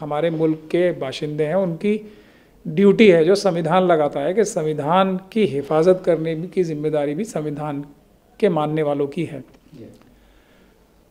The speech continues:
Speaker 1: अब इसके बाद जो हर जगह होता है वही हुआ। कि इस सब करा लिया, दहशत फैला ली और नफ़रत फैला ली, उसके बाद उसको बाहर नहीं आने देना, क्या कि उसके,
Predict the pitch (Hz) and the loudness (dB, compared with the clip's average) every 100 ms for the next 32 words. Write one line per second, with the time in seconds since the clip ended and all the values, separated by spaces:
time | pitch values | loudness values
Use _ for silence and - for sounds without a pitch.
0 | _ _ _ _ - - 202 151 - - | _ _ _ _ -2 4 4 4 -12 -20
1 | _ - 226 - 285 254 233 202 240 160 | _ -6 -4 0 4 6 6 6 4 6
2 | 190 202 208 185 156 139 139 185 - - | 4 6 8 6 4 -2 -6 -8 -10 -20
3 | _ - 131 151 185 165 202 185 - - | _ -14 -2 4 6 8 6 4 -6 -12
4 | - 190 196 202 - - 170 - - - | -4 -4 -2 -4 -4 0 -2 -2 -10 -2
5 | 151 170 214 233 233 - 135 139 135 170 | 4 6 8 6 4 -6 -12 -8 -4 -4
6 | - 156 175 208 202 - - - _ 165 | -4 0 2 4 2 -4 -16 -20 _ 2
7 | 175 180 156 151 180 180 - 165 196 208 | 2 2 -6 2 4 4 2 4 6 4
8 | - - - - - 175 - 175 160 165 | 0 -6 -20 -18 -12 -6 0 0 0 -4
9 | 165 - - 220 - - - _ - 127 | -6 -4 0 0 -2 -16 -20 _ -12 -6
10 | 123 165 180 190 180 180 185 208 202 - | 2 2 4 4 4 2 0 -2 -4 -4
11 | 180 156 143 - 175 | -4 -4 -12 -8 -8